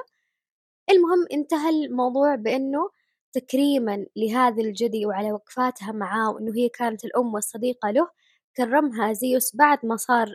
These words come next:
إله، ووضع لها برج في السماء حتى تبقى ذكراها خالدة. فقصة بكل ما فيها أسطورية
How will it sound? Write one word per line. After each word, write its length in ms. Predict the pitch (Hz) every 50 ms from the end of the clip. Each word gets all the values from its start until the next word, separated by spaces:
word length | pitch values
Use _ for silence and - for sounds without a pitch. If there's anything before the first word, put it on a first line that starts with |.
| - 233
إله، 320 | 226 220 220 240 320 370 - - _ _ _ _ _ _
ووضع 400 | 240 247 262 254 233 277 262 254
لها 400 | 254 262 233 247 254 254 247 - -
برج 200 | 202 240 247 240 -
في 120 | - -
السماء 460 | 226 - - - 226 226 233 233 226 -
حتى 320 | - - 240 - - 226
تبقى 380 | - - 220 - _ - 226 214 -
ذكراها 360 | 214 - - 208 196 196 208
خالدة. 540 | 196 - - 190 185 180 190 190 196 208 - _ _ _ _ _ _ _ _ _ _ _ _ _ _ _ _ _ _ _ _ _ - - -
فقصة 1400 | 208 196 196 196 196 196 196 202 - _ _ _ _ _ _ _ _ - 277 277 - - - 233 226 240 277 277 - _ _ _ _ _ _ _ _ _ _ _ 240
بكل 460 | 220 247 240 - - 320 320 311 285
ما 140 | 262 254 240
فيها 360 | - 277 269 247 226 233 -
أسطورية 640 | 220 - - - 220 214 220 214 208 208 208 202